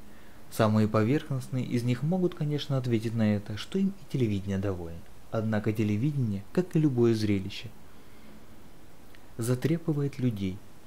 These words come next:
Фанфани продолжа-, продержался значительно дольше Нили Пиццы. Аминтоне Фанфани с пятьдесят четвёртого года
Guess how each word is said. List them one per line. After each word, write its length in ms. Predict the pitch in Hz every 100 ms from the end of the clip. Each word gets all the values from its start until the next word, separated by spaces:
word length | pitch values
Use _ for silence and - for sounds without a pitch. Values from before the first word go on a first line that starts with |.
| - - - - - - -
Фанфани 480 | 135 127 - 143 185
продолжа-, 840 | - 156 147 147 139 117 120 117 -
продержался 680 | 127 120 120 107 104 104 117
значительно 600 | 107 127 - 160 147 143
дольше 440 | 113 110 107 120
Нили 420 | 110 104 104 101
Пиццы. 500 | 101 - 90 - - - - - - - - - - - - - - - - - -
Аминтоне 560 | 110 110 107 110 110 107
Фанфани 600 | 113 107 107 107 123 147 - - -
с 100 | -
пятьдесят 460 | - - 131 180 180
четвёртого 580 | - - 139 135 123 127
года 360 | 117 110 113